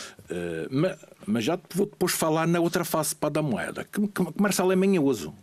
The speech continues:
E, eh, é manhoso, é matreiro, é uma rata. Ele não anda nisto agora. Mas repara,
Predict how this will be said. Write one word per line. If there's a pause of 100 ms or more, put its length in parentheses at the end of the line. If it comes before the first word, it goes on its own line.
(120)
E,
eh,
é
manhoso,
é
matreiro,
é
uma
rata. (420)
Ele
não
anda
nisto
agora. (880)
Mas
repara,